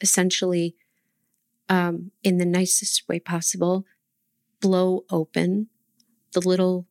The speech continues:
cocoon that we've built for ourselves. In the case of us at the end of line one,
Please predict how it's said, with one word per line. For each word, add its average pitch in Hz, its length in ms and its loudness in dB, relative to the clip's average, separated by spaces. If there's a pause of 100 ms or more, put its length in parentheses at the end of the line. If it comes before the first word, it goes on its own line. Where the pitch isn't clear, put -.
(140)
cocoon 175 760 -2 (480)
that 175 160 0
we've 180 180 0
built 165 220 -4
for 180 140 -4
ourselves. - 600 -8 (1800)
In 208 140 6
the 196 80 2
case - 720 0 (100)
of 202 180 2
us - 500 0 (200)
at 202 140 -2
the 202 160 2
end 208 160 4
of 196 120 -4
line 180 360 0
one, 180 500 0